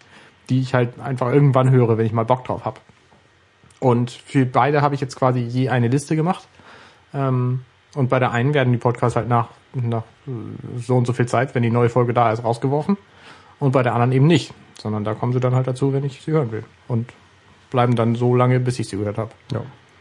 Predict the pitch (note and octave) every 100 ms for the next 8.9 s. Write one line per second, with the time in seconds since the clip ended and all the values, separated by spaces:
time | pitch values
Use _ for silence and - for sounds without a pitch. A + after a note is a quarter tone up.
0 | _ _ _ _ B2 C#3+ C3+ D#3+ D#3 D#3+
1 | D#3 - - A2 A#2+ B2+ B2+ C3 D3+ C3
2 | C3 B2 B2 - A#2+ A2+ - A2 G2 -
3 | F#2+ F#2 - - _ _ _ _ A#2 A2+
4 | - - - - C3 C#3+ D#3 D3 D3 C#3
5 | C3+ B2 B2 D3 - E3 D3 C#3 - C#3+
6 | C#3+ - E3 E3+ E3 E3+ D#3+ D#3+ D#3 E3
7 | D3+ D3 C#3+ C3+ C3 B2+ - B2 B2 -
8 | - B2+ B2 A2 G#2+ G#2 G#2+ G2+